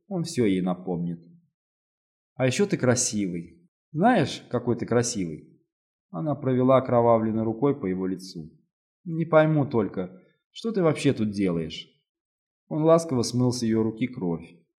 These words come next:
«Я задаю себе тот же вопрос». Она усмехнулась и зажмурилась от блаженства. «Надо надиктовать рапорт. Ничего, успеется». «Ты ведь не думаешь, что у нас с тобой что-то получится?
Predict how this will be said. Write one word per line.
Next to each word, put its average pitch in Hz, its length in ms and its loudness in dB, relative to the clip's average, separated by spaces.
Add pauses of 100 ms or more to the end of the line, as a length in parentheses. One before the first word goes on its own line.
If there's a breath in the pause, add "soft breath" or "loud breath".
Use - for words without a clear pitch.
(320)
«Я 147 360 2
задаю 175 400 4
себе 170 340 0
тот 143 280 2
же 139 100 2
вопрос». 104 680 -2 (680)
Она 151 240 -4
усмехнулась 143 720 0
и 127 60 2
зажмурилась 117 680 2
от 92 120 -8
блаженства. 85 680 -6 (840)
«Надо 190 360 6
надиктовать 139 760 4
рапорт. 196 680 0 (800 loud breath)
Ничего, 180 580 2
успеется». 113 720 0 (1200)
«Ты 135 120 0
ведь 147 180 0
не 156 140 0
думаешь, 180 380 2
что - 240 0
у 123 40 4
нас 123 200 2
с - 40 -12
тобой 147 300 2
что-то 139 260 -4
получится? 120 640 -2